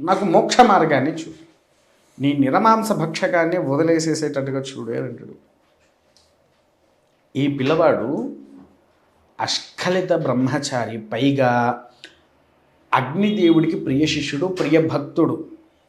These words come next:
ఏమి చేయాలో అర్థం కాక మనసులో అగ్నిదేవుడిని ప్రార్థిస్తూ ఉన్నాడు. అగ్నిదేవుడు ఆ రాక్షసుడికి కనిపించకుండా ప్రత్యక్షమయ్యి,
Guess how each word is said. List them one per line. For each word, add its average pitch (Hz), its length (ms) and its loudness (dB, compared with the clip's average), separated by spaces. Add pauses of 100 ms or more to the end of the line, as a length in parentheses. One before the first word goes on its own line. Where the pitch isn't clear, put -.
(440)
ఏమి 180 240 0
చేయాలో 170 420 -2
అర్థం 143 560 2
కాక 139 260 0
మనసులో 143 800 -4 (560)
అగ్నిదేవుడిని 143 640 -2
ప్రార్థిస్తూ 131 800 -4
ఉన్నాడు. 107 460 -10 (920)
అగ్నిదేవుడు 156 640 0
ఆ 127 220 2
రాక్షసుడికి 156 680 -2
కనిపించకుండా 139 600 -4
ప్రత్యక్షమయ్యి, 143 1300 -6